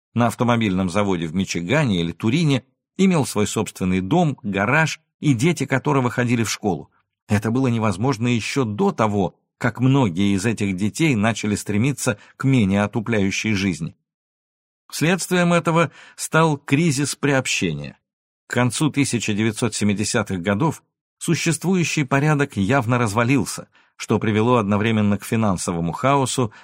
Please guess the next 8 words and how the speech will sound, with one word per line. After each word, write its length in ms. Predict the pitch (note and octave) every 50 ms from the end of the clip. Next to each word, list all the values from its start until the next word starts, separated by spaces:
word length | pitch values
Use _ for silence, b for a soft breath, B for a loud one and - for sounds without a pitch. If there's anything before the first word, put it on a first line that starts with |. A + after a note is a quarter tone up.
| B B
голодным 680 | B2 A#2+ C#3 C#3+ D#3 D#3+ C3 G2 F2+ F2+ E2+ E2 D#2+
бунтам, 500 | D#2+ C#3 D#3+ D3+ C3 - C3 A#2 G#2 b b b b b -
нефтяному 600 | B2 B2 - - - A#2+ A2 G#2+ G2 F2+ E2 E2
шоку, 560 | - - - C3+ C#3 C3 - - B2 A2+ B B B B B
широкому 560 | B - - D#3+ D3 D#3+ E3 D#3+ C#3+ B2+ A#2 A#2
распространению 920 | A#2 A2 - - G#2+ G#2 - - A2 A2+ A#2+ A#2+ A2 G#2 G2+ G2+ - -
апокалиптических 1000 | G2+ - A2+ G#2 - G#2+ G#2+ G#2 - - A#2 G2+ - A2 - - - G#2+ - -
пророчеств 640 | - G#2 G2+ G2+ A#2 A2+ F2+ - F2+ - - -